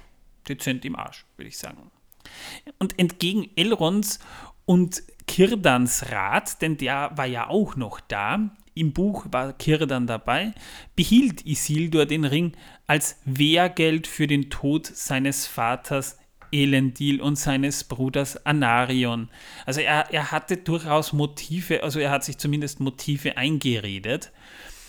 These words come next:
und wollte ihn deshalb nicht in die Feuer von Samath Naur werfen. Also die waren da mutmaßlich auch nicht mal oben, zumindest habe ich im Buch nichts gefunden,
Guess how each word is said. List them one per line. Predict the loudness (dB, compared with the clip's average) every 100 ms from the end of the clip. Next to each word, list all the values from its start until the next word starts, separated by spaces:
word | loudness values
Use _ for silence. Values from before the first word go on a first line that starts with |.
| -20 -20 -12
und | 0 2 0 -2
wollte | 2 2 2
ihn | -2 0
deshalb | 0 2 0 2
nicht | 0 0
in | -4 -4
die | -4
Feuer | -6 -4 -2 -2 -4
von | -4 -4 -2
Samath | -4 -2 -2 -4 -6 -6
Naur | -2 0 0 0 0 -4
werfen. | -4 -4 -4 -8 -8 -8
Also | -6 -6
die | -4 -4
waren | -4 -2
da | 2 4 2 -4 -20 -20 -14 0
mutmaßlich | 2 4 2 2 2 0 0
auch |
nicht | 0 0
mal | 0 0
oben, | 2 0 2 2 0 -2 -10
zumindest | -4 -2 -2 -4
habe | -4
ich | -2
im | -2
Buch | -2 -2
nichts | -4 -4 -6
gefunden, | -8 -4 -2 -2 -2 -4 -6